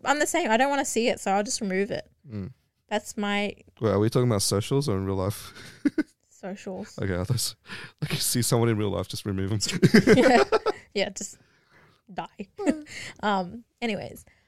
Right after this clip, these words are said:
Speaker 1: Um,
Speaker 2: I think I'm
Speaker 1: yeah.
Speaker 2: scared of the awkward social interaction.
Speaker 1: In person?
Speaker 2: Yeah, I'm scared of, I'm more scared of that than seeing someone I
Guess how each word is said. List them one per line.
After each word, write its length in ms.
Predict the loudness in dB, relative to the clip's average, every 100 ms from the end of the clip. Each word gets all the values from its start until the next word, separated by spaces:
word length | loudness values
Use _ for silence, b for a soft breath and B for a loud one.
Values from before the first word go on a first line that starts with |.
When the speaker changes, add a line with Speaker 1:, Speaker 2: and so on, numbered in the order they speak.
| _ -2
Speaker 1:
Um, 520 | 0 2 0 -4 -8 _ _
Speaker 2:
I 40 |
think 20 | 4
I'm 60 |
Speaker 1:
yeah. 120 | 6 6
Speaker 2:
scared 240 | 6 4
of 100 | 6
the 220 | 6 6
awkward 380 | 4 0 0 -4
social 380 | -2 -2 -4 -8
interaction. 680 | -6 -6 -8 -10 -12 -12 -14 _ _ _ _ _ _ -10
Speaker 1:
In 120 | -6
person? 440 | -4 -6 -8 -6
Speaker 2:
Yeah, 260 | -4 -2 -4 -6
I'm 120 | -8
scared 240 | -2 -2 -2
of, 80 | -4
I'm 140 | -2
more 160 | 0 0
scared 280 | 0 -2 -2
of 40 |
that 200 | -2 -6
than 140 | -10 -6
seeing 320 | -4 -2 -2
someone 440 | -4 -6 -8 -10 -14 _ -10
I 200 | -8